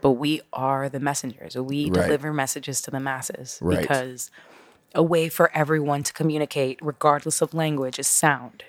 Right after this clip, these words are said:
Speaker 1: Is
Speaker 2: Right.
Speaker 1: that was
Speaker 2: That's it.
Speaker 1: that's the first thing.
Speaker 2: Right.
Speaker 1: It's, uh, uh, uh, you
Speaker 2: Right,
Speaker 1: know,
Speaker 2: right.
Speaker 1: those things that we heard.
Speaker 2: Right.
Speaker 1: So I don't know if everybody's aware, but we are,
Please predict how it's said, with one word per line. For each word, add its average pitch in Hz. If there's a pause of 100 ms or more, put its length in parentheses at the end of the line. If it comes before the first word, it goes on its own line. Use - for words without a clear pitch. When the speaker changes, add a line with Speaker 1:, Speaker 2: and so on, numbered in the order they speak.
(100)
Speaker 1:
Is 147
Speaker 2:
Right. 180
Speaker 1:
that 147
was 147 (520)
Speaker 2:
That's -
it. 120
Speaker 1:
that's 160
the 156
first 185
thing. 254
Speaker 2:
Right. 110
Speaker 1:
It's, -
uh, 175 (180)
uh, 185
uh, 170 (160)
you 190
Speaker 2:
Right, 156
Speaker 1:
know, -
Speaker 2:
right. 113
Speaker 1:
those 180 (160)
things 165
that 160
we 151
heard. 175
Speaker 2:
Right. 98 (160)
Speaker 1:
So 151 (920)
I 180
don't 196
know 196
if 175
everybody's 170
aware, 165
but 147
we 156
are, 151